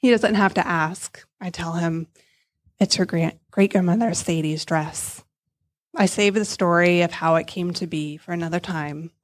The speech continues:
and for now, we're in awe of each other and this moment.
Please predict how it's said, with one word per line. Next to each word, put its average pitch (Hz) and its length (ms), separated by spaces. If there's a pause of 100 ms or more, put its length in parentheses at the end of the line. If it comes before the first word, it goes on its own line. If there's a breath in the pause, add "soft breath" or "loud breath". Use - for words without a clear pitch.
(460)
and 175 120
for 185 140
now, 175 540 (380)
we're 165 160
in 165 100
awe 156 380
of 170 120
each 170 200
other 151 380 (240)
and 151 160
this 143 200
moment. 156 520